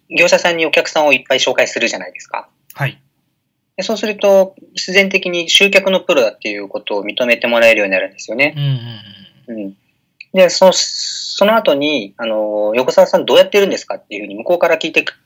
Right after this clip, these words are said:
Speaker 1: てくれるようになって、
Speaker 2: うんうん。
Speaker 1: で、それで単純にホームページで集客してるんですよっていう、今みたいなことを話して、「やってみますか？」っていう感じで、まあ、そこで、あの、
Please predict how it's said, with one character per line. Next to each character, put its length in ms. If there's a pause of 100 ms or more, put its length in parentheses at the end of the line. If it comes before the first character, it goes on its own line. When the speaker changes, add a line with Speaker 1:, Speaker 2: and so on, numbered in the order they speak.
(240)
Speaker 1:
て 100
く 120
れ 120
る 60
よ 60
う 20
に 60
な 80
っ 80
て、 460 (580)
Speaker 2:
う 40
ん 40
う 60
ん。 60
Speaker 1:
で、 80
そ 140
れ 80
で 400 (140)
単 160
純 140
に 40
ホ 80
ー 40
ム 60
ペ 120
ー 40
ジ 60
で 280 (840)
集 200
客 180
し 60
て 100
る 80
ん 20
で 80
す 120
よ 120
っ 60
て 100
い 100
う、 60
今 140
み 60
た 100
い 20
な 80
こ 100
と 100
を 20
話 280
し 40
て、 380 (560)
「や 100
っ 40
て 100
み 80
ま 100
す 100
か？」 120
っ 120
て 160
い 100
う 60
感 200
じ 100
で、 260 (720)
ま 60
あ、 20
そ 100
こ 100
で、 380
あ 80
の、 320